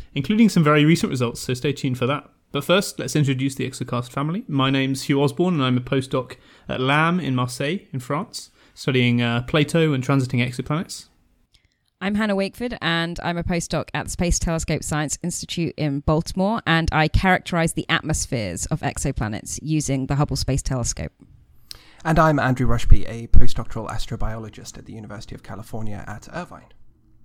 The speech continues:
Speaker 1: So how's things, everyone? How's, um, how's your summer been, Hannah?
Speaker 2: Busy, very, very busy. I, uh, I started my summer off with, uh,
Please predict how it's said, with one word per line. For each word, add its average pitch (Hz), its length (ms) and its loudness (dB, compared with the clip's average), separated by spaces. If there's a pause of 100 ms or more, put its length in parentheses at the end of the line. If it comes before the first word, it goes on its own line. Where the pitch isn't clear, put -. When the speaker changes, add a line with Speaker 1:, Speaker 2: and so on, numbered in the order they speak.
Speaker 1:
So - 140 -2
how's 190 240 4
things, 240 240 4
everyone? 127 320 0
How's, 160 240 -2
um, 160 460 0 (720)
how's 175 260 2
your 170 120 4
summer 180 260 4
been, 170 240 4
Hannah? 170 320 2 (600)
Speaker 2:
Busy, 247 500 -2
very, 208 300 -2
very 202 220 0
busy. 196 460 -2 (140)
I, 180 300 2
uh, 175 300 2 (920)
I 180 80 -4
started 190 480 -2
my 185 140 -2
summer 185 340 -2
off 175 220 -4
with, 175 360 -4
uh, 165 360 -4